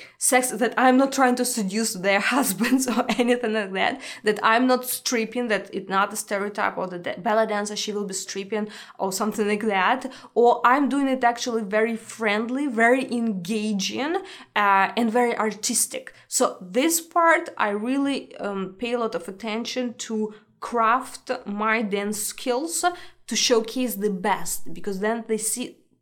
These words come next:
many people have stereotypes just because they haven't seen belly dance properly. They see stereotypical presentations of belly dance, uh, whatever it is, on T V, on, on media. Uh, maybe they were not lucky to see professional dance at the restaurant or somewhere else. Like, we don't know.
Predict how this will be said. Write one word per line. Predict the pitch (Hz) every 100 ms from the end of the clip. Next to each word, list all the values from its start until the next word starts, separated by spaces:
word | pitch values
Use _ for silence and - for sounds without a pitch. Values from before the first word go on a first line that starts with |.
| _ -
many | 220 285 330
people | 330 294 247
have | 247 233
stereotypes | - 262 269 294 311 330 349
just | - 233 240
because | 214 240
they | 214 214
haven't | 220 220 220
seen | - 226 214 - _ -
belly | 208 202
dance | 196 196
properly. | - 202 175 170 160 165
They | 170
see | - 233
stereotypical | 233 - 240 220 220 262 254 247 208 196
presentations | 196 185 185 208 208 - 196
of | 180 175
belly | 202 214
dance, | 202 196 196 202
uh, | 190 - - -
whatever | 226 247 302 247 269
it | 247
is, | 233 185
on | 190 190
T | 220
V, | 202 254 269
on, | 262 220 208
on | - 190 202
media. | 240 269 247 226 202 196 - - -
Uh, | 180
maybe | 175 196 247
they | 254 254
were | 247 247 240
not | 233 240 240
lucky | 233 220 226 220
to | 220
see | - 226
professional | 214 214 214 214 220 208
dance | 196 202 214 208
at | 196
the | 180
restaurant | 175 233 262 - - 233 220
or | 175 170
somewhere | - 214 214 208 190
else. | 214 214
Like, | 190 190
we | 226
don't | 214 254 247 226
know. | 220 208 190 311